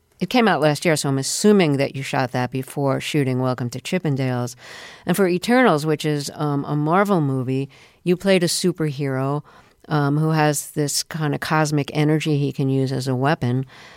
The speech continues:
And you basically worked out for nine months, and you look like one of the Chippendale dancers. <laughs> You're, you're so muscular.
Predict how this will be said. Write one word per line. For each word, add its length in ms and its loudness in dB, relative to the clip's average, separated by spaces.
And 600 0
you 760 0
basically 540 2
worked 360 0
out 200 0
for 160 -2
nine 340 2
months, 400 0
and 160 0
you 140 0
look 160 -2
like 140 0
one 100 0
of 80 -2
the 60 -2
Chippendale 520 0
dancers. 640 -4
<laughs> 80 -20
You're, 140 -4
you're 240 2
so 260 4
muscular. 640 -2